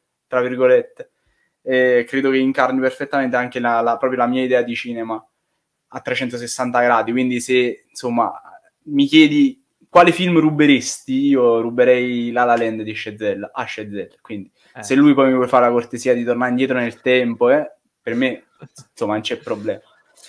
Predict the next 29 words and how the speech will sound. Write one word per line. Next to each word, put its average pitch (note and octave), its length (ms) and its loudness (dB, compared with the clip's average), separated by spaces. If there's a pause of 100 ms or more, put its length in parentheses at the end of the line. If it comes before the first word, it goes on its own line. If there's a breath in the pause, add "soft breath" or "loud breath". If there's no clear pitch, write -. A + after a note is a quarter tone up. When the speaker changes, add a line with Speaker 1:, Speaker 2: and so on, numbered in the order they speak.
(720 soft breath)
Speaker 1:
Film G3 460 0
che D3+ 420 2
negli D3+ 300 0
ultimi G3+ 380 -6
anni D#3 300 4
mi C#3 160 4
ha C3 1000 2
stregato, C#3+ 880 0
ecco, C3+ 240 -4
che, A#2+ 580 0
mm, A#2+ 580 -10
veramente C#3+ 760 0
potrei C#3 320 -2
riguardarlo C3 880 0
senza C3 320 -4
mai D#3 160 0
stancarmi, B2 760 -4
è A2 80 -6
Parasite. A2 680 -4 (840)
Cioè, G2 180 -14
credo A#2 220 -4
che A2+ 360 -4 (360)
Parasite B2 760 0
è A#2+ 40 2
uno B2 240 -6
di A#2+ 120 -10
quei A#2 200 -8
film A#2+ 720 -2
che A#2 360 -8